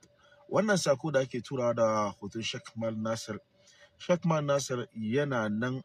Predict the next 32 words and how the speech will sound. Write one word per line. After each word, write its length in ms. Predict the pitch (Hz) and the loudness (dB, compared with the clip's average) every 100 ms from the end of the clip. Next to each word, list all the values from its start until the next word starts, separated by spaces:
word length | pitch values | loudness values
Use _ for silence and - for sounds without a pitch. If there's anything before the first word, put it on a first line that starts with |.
| - | -6
a 140 | 98 | -4
raye, 400 | 95 92 98 104 120 | -2 -2 -4 -6 -6
yana 260 | 123 104 98 | -6 -4 -4
nan 240 | 139 147 _ - | -4 -6 _ -6
raye. 320 | 95 95 95 - _ _ _ _ _ _ - | -4 -4 -8 -14 _ _ _ _ _ _ -10
Insha 380 | 123 - 123 90 | -8 -2 0 0
Allahu, 600 | 98 101 104 101 95 90 - | -2 -4 -4 -4 -8 -10 -10
kuma 180 | 101 95 | -8 -6
Allah 260 | 120 113 101 | -4 -4 -4
zai 160 | 104 98 | -6 -8
sa 340 | - 98 92 - _ _ _ | -4 -2 -4 -8 _ _ _
ya 120 | 98 92 | -10 -6
daɗe 360 | 117 87 92 | -6 -6 -6
mu 120 | 92 90 | -4 -6
daɗe, 300 | 107 90 90 | -8 -10 -10
mu 80 | 90 | -10
daɗe, 220 | 95 - - | -12 -14 -18
alfarma 320 | 90 98 98 | -18 -14 -10
Annabi 180 | 92 - | -10 -10
sallallahu 320 | - 180 - | -14 -14 -16
alaihi 120 | - - | -14 -16
wasallam. 280 | - _ _ _ - _ _ _ _ _ _ _ _ _ _ 107 | -16 _ _ _ -20 _ _ _ _ _ _ _ _ _ _ 0
Masu 380 | 135 143 - | 2 2 4
yada 220 | 208 208 170 | 2 4 2
wannan 360 | 160 160 131 | 2 0 0
ya, 200 | 117 110 - | -2 -2 -4
sako, 500 | - - 95 - 117 | -4 -2 -2 -2 -4
don 160 | 131 151 | -2 0
Allah, 260 | 165 143 117 | 0 0 0
sako 580 | - 123 - 160 151 - 127 | 0 -2 -2 -4 -4 -10 -6
yaɗa 320 | 151 180 180 | -4 -2 -4
shi 180 | 220 - | -4 -6